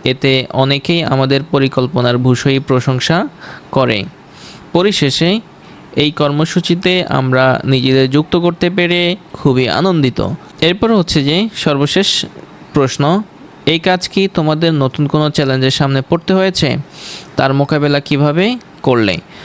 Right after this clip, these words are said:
তা আমরা দিয়েছি এভাবে যে হ্যাঁ, এই কাজটি করতে গিয়ে আমরা নতুন একটি চ্যালেঞ্জের সম্মুখীন হয়েছিলাম। তা হলো টিকাদানের স্থান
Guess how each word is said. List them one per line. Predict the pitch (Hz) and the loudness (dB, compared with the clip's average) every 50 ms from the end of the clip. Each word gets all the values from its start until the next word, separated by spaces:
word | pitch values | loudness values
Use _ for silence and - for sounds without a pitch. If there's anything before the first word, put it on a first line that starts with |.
| - - - - | -20 -20 -6 -2
তা | - 143 | 0 0
আমরা | 147 151 160 | 2 2 2
দিয়েছি | 165 175 175 170 170 - 185 | 2 2 0 2 2 0 0
এভাবে | 170 160 156 147 156 143 127 143 160 180 190 | 2 2 2 2 2 2 2 2 0 0 0
যে | 175 156 151 | 0 0 0
হ্যাঁ, | 143 139 147 139 127 127 143 170 202 185 - - - | 2 2 2 2 4 2 2 2 0 -2 -6 -6 -2
এই | - 143 | -2 -2
কাজটি | 139 - 147 151 147 - - - - 170 170 | 0 0 -2 -2 -2 -4 -4 0 0 0 0
করতে | - - 147 143 - - 160 147 | 0 0 -2 -2 0 -2 -2 -2
গিয়ে | 151 156 160 165 - | 0 0 0 0 0
আমরা | - 131 127 131 131 131 | -2 -2 0 0 0 0
নতুন | 135 131 123 127 - 151 147 - | 2 2 0 0 0 0 -2 0
একটি | 90 131 - - - 156 | 0 -2 0 0 -2 0
চ্যালেঞ্জের | - - 147 135 131 131 131 135 | 0 0 0 0 0 0 0 0
সম্মুখীন | 135 - - 143 135 131 131 - - 139 131 | 0 0 -2 0 0 0 -2 -2 -2 0 2
হয়েছিলাম। | 135 131 120 117 - - - 151 147 160 196 240 277 - - - - - - - - - - - - - | 2 2 2 0 0 0 0 0 2 2 0 0 -2 -8 -18 -20 -20 -20 -20 -20 -20 -20 -20 -20 -6 -2
তা | - 165 175 | 0 2 2
হলো | 175 151 139 127 123 131 156 190 220 - - - - - - - - - - | 2 2 2 2 2 2 2 0 0 -4 -8 -20 -20 -20 -20 -20 -20 -10 -4
টিকাদানের | - 151 - 160 156 151 151 151 151 156 156 156 156 | -4 -2 0 0 0 2 2 2 2 2 2 2 0
স্থান | - - - - - 160 151 151 156 160 170 175 | 0 -2 -4 -2 0 2 2 4 2 2 0 -2